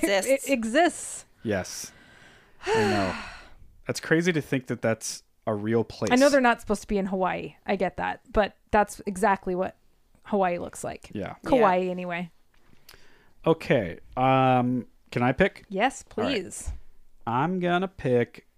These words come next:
Speaker 3: Mama Coco.
Speaker 2: Yes.
Speaker 1: Oh.
Speaker 3: I adore Mama Coco.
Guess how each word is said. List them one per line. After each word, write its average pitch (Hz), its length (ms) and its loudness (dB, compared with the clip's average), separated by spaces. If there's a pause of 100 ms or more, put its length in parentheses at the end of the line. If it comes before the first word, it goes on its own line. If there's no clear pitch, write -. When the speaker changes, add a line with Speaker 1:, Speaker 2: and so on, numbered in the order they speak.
Speaker 3:
Mama 127 380 2
Coco. - 440 -4 (400)
Speaker 2:
Yes. 254 1000 6
Speaker 1:
Oh. 220 340 -14 (500)
Speaker 3:
I 127 80 0
adore 113 520 0
Mama 104 260 -2
Coco. 98 460 -6